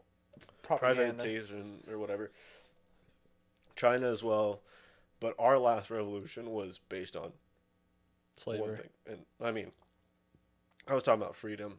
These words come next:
Speaker 2: in terms of, and we'd never really
Speaker 1: Well, was it not based on slavery, the American Revolution?
Speaker 2: I mean,
Speaker 1: It was the
Speaker 2: that
Speaker 1: North
Speaker 2: was,
Speaker 1: and the
Speaker 2: was
Speaker 1: South.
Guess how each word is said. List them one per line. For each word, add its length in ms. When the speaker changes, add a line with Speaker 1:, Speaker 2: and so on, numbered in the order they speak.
Speaker 2:
in 140
terms 240
of, 160
and 120
we'd 160
never 480
really 420
Speaker 1:
Well, 140
was 120
it 100
not 360
based 280
on 140
slavery, 440
the 80
American 420
Revolution? 640
Speaker 2:
I 80
mean, 220
Speaker 1:
It 40
was 100
the 60
Speaker 2:
that 100
Speaker 1:
North 120
Speaker 2:
was, 100
Speaker 1:
and 100
the 40
Speaker 2:
was 80
Speaker 1:
South. 360